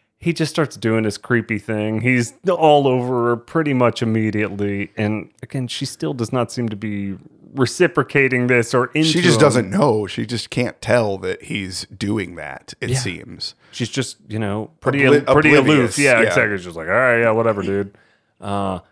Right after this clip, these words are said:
Speaker 1: she says she's gonna go eat alone. They all rally around and say, "Oh no, let's eat like a family," which, uh, brings me to the question,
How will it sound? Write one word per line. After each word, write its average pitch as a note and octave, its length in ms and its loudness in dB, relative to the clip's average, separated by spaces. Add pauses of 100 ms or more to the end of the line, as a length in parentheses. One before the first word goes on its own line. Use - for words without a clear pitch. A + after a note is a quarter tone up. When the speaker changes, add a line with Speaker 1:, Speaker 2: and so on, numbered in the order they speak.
(840)
Speaker 1:
she C#3 220 -4
says C#3+ 220 4
she's C3 160 -4
gonna C#3+ 140 2
go C3+ 220 2
eat B2+ 160 -2
alone. G#2 800 0
They G2 200 0
all G2 640 4
rally G2+ 480 0
around G#2 480 0
and G#2 100 -6
say, G#2+ 480 -2 (340)
"Oh F3 180 4
no, F3 280 2
let's C#3+ 440 0
eat D#3+ 180 -6
like C#3 220 0
a C3 40 0
family," C#3 500 -2
which, A#2+ 420 -2 (760)
uh, F3+ 180 -8
brings F3+ 360 0
me F#3+ 100 2
to E3+ 60 -2
the D3 80 -2
question, F3+ 520 -4